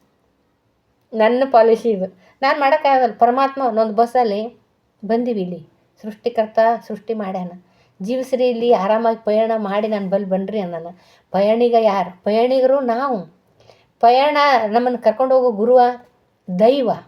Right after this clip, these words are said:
ಆ ದೈವ ಎಂಬ ಡ್ರೈವರ್. ಆ ಬಸ್ಸಲ್ಲಿ ನಾವು ಕೂತೇವೆ, ಈ ಬಸ್ಸಲ್ಲಿ ಜನ್ಮ ತಾಳ್ ಬಂದೇವಿ. ಆ ದೈವ ಎಂಬ ಡ್ರೈವರ್ ಸರಿಯಾಗಿ ಕರ್ಕೊಂಡು ಹೋಗ್ತಾನೆ,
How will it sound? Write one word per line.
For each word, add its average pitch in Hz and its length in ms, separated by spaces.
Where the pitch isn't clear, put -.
ಆ 254 120
ದೈವ 247 400
ಎಂಬ 254 260
ಡ್ರೈವರ್. 208 640
ಆ 202 80
ಬಸ್ಸಲ್ಲಿ 240 440
ನಾವು 254 140
ಕೂತೇವೆ, 247 580
ಈ 240 80
ಬಸ್ಸಲ್ಲಿ 254 440
ಜನ್ಮ 233 380
ತಾಳ್ 247 320
ಬಂದೇವಿ. 233 640
ಆ 214 120
ದೈವ 233 460
ಎಂಬ 240 240
ಡ್ರೈವರ್ 220 640
ಸರಿಯಾಗಿ 247 840
ಕರ್ಕೊಂಡು 214 340
ಹೋಗ್ತಾನೆ, - 360